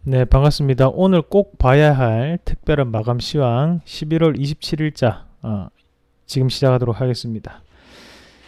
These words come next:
자, 어, 구독하기 안 하신 분들 구독하기 꼭 하시고,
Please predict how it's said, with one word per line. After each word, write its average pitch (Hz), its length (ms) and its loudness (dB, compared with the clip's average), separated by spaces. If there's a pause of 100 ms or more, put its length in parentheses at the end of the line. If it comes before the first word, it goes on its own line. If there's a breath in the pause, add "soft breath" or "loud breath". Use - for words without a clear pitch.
(180 loud breath)
자, 180 140 0
어, 170 400 2
구독하기 196 460 2
안 139 100 6
하신 185 260 0
분들 170 200 0
구독하기 160 500 0 (100)
꼭 - 400 -4
하시고, 151 640 0